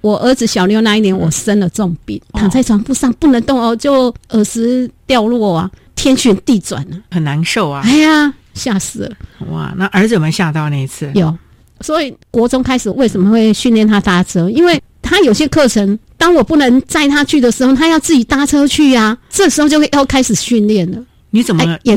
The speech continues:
Speaker 1: 够狠了。
Speaker 2: 你怎么训练法？
Speaker 1: 因为那时候我们上画画课，在博正的艺术治疗课程，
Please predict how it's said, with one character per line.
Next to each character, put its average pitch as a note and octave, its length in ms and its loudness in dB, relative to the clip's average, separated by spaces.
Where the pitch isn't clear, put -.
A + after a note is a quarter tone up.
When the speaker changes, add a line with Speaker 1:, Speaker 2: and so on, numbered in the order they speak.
Speaker 1:
够 C#4+ 140 4
狠 F3+ 80 0
了。 F#3+ 100 2
Speaker 2:
你 - 60 0
怎 F3 60 -2
么 D#3 60 -4
训 F3+ 380 -2
练 C#3+ 400 -4
法？ A#2+ 260 -14
Speaker 1:
因 D#4+ 100 0
为 D#4+ 100 2
那 D#4 220 2
时 B3+ 160 -4
候 B3+ 220 0
我 G3+ 80 0
们 G#3 440 -2
上 B3 220 -2
画 A#3+ 120 0
画 G#3+ 200 0
课， G#3 280 -4
在 C4+ 140 0
博 G#3 200 0
正 A#3 220 0
的 G3 180 -2
艺 A#3+ 100 2
术 A#3 160 0
治 - 160 -4
疗 F3 180 0
课 F#3 200 -2
程， F#3 200 -8